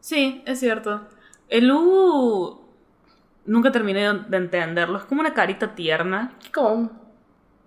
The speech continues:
Speaker 1: Estás haciendo una, una
Speaker 2: Estoy
Speaker 1: cara.
Speaker 2: haciendo un ubu.
Speaker 1: No sé si describiría tierna esa cara.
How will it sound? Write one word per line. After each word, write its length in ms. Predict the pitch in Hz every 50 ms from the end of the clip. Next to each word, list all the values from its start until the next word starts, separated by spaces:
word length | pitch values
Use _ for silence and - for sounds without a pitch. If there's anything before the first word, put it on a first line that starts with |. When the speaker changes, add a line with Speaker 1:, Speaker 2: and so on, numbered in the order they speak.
| _ _ _ _ _ _ _
Speaker 1:
Estás 300 | - 180 - 196 196 190
haciendo 240 | 185 196 190 190 196
una, 300 | 185 175 165 160 147 -
una 120 | - 175 170
Speaker 2:
Estoy 140 | 170 302 -
Speaker 1:
cara. 100 | 339 381
Speaker 2:
haciendo 240 | 339 302 285 294 294 285
un 140 | 269 262
ubu. 380 | 254 247 247 240 - 381 - - - -
Speaker 1:
No 140 | 190 226 254
sé 60 | 415
si 240 | - - 427 392 285
describiría 640 | - 214 214 208 - 190 190 180 175 180 196 196 196
tierna 340 | - 190 185 185 185 196 208 214
esa 200 | 214 214 202 196
cara. 340 | 190 190 190 196 214 226